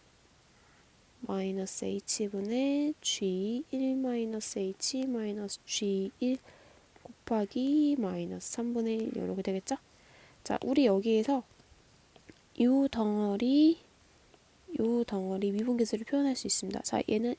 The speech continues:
F 프라임 일, 얘는 G 프라임 일이에요. 우리 결국에 구해야 되는 건 삼분의 이 F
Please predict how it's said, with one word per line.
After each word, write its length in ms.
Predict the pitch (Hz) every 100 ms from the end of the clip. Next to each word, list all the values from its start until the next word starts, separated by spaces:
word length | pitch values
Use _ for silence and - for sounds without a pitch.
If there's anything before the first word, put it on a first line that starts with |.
| -
F 380 | - - 302 320 - - -
프라임 460 | - 233 226 277 320 - - - _ _ -
일, 320 | - 202 180 170 - - _ _ _ _ _ _ _ -
얘는 400 | 208 196 254 320 - - - - _ - - _ - _
G 460 | - 220 214 254 285 - - _ _ -
프라임 640 | - 226 214 233 262 294 320
일이에요. 420 | 262 269 254 180 180 - - - - -
우리 400 | 226 247 254 269
결국에 380 | - 208 220 226
구해야 320 | 220 214 226
되는 300 | 226 214 202
건 260 | 254 262 180 - - - - - - - - - - - - _ - - -
삼분의 880 | - 254 240 233 233 226 226 220 214 -
이 420 | 190 196 254 302 - - - - - - - - - _ - - - - _ -
F 540 | 202 - - 254 262